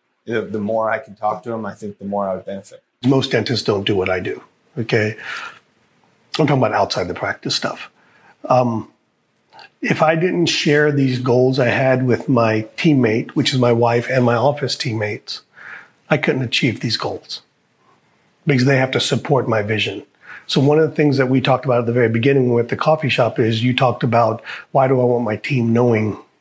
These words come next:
Speaker 2: some of my things?" Because they can't support you if they don't know where you wanna be. And human, good human beings have an innate desire to support.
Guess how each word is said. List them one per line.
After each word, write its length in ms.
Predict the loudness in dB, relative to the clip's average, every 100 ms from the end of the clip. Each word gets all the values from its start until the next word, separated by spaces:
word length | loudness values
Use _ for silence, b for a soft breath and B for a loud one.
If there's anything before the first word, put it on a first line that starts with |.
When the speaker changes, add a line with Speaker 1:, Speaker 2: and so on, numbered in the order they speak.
| _
Speaker 2:
some 180 | 0 2
of 80 | 2
my 200 | 2 0
things?" 640 | 0 0 0 -4 -8 -10 _ b b b b _
Because 240 | -2 0 2
they 120 | 2
can't 280 | 2 0 0
support 440 | -6 0 0 2
you 80 | -2
if 120 | -2
they 80 | 0
don't 220 | 0 0
know 400 | 0 0 0 -4 -4
where 140 | 0 0
you 140 | 0
wanna 200 | -2 -2
be. 320 | -2 -4 -4 B B B B
And 200 | -2 -2
human, 420 | 0 2 4 2 2
good 180 | 2
human 300 | 2 0 0
beings 300 | 0 0 0
have 160 | 0 0
an 80 | 2
innate 380 | 2 2 0 -2
desire 440 | 0 2 2 -2
to 120 | -6
support. 640 | -4 -4 -2 0 0 -2